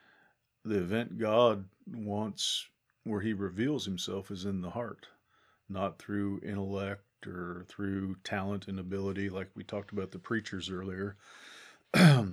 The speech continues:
He reveals himself, the Bible says, the word of God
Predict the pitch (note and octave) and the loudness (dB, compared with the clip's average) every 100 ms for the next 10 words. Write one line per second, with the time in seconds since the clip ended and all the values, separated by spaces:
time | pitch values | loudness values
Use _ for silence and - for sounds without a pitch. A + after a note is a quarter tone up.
0 | F2 _ _ _ _ _ _ _ - _ | -6 _ _ _ _ _ _ _ -20 _
1 | _ _ - A2+ C3 A#2 G#2 G#2+ A2 G#2 | _ _ -6 2 2 2 2 2 2 0
2 | G#2 F#2 - G#2 - G#2+ A2 G2 G2+ G2+ | 0 0 0 -2 -2 -8 -10 -2 0 0
3 | G2+ - G2+ F#2 F#2 G#2+ G#2+ G2 A2 A2 | -2 -2 -2 -2 -4 -4 -4 -2 -2 0
4 | G2 G2+ | -2 -8